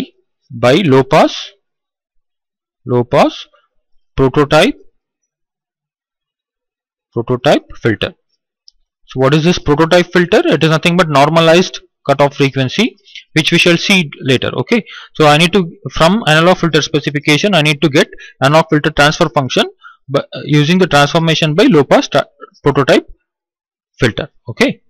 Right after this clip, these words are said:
now once you get the analog filter transfer function, I can get digital filter transfer function, digital filter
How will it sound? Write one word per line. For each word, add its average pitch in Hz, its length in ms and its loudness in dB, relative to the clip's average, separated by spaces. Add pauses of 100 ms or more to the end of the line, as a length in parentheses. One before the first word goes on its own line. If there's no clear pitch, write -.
(400)
now 165 120 2
once 185 260 2
you 220 80 2
get 170 200 0
the 196 300 2
analog 170 380 2
filter 165 280 0
transfer 139 340 0
function, 180 440 -2 (260)
I 143 140 0
can 151 240 0
get 151 200 0
digital 151 360 0
filter 131 300 -2
transfer 113 340 -2
function, 110 400 -4 (960)
digital 127 400 -4
filter 127 380 -2